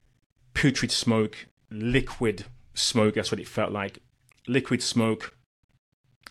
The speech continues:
lungs are burning with the searing heat, lots of people panicking. And I remember questioning why people were panicking.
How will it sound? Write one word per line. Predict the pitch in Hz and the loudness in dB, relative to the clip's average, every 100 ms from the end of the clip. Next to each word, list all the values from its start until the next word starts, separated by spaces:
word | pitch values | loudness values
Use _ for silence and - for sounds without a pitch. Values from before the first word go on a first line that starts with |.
| - | -4
lungs | 113 117 123 117 110 | 2 4 6 6 4
are | 101 | -2
burning | 85 110 110 107 104 101 95 _ _ - - - | 0 2 4 2 2 0 -4 _ _ -20 -20 -8
with | 98 | -4
the | |
searing | 107 - 110 104 98 | 0 2 4 4 2
heat, | - 101 - - - _ - _ - - - - - | 0 -6 -6 -10 -14 _ -20 _ -20 -20 -20 -20 -4
lots | 110 107 | -2 -2
of | - | -2
people | 110 107 | -2 -2
panicking. | - 101 95 - 95 104 - _ _ _ - _ - - - _ _ _ | 0 0 0 -2 -6 -6 -12 _ _ _ -20 _ -20 -20 -20 _ _ _
And | 107 104 104 - 117 | -2 0 0 -2 -2
I | |
remember | 113 113 117 113 104 104 101 - _ _ _ _ _ _ _ | 2 4 6 4 2 0 -2 -10 _ _ _ _ _ _ _
questioning | - 139 127 - 107 101 98 101 - _ | -4 -2 -2 -4 -4 -4 -4 -6 -12 _
why | 104 110 113 110 107 - | -4 0 2 2 0 -2
people | - - | -8 -2
were | 113 | -2
panicking. | 123 95 92 101 107 | 0 -2 -2 -4 -4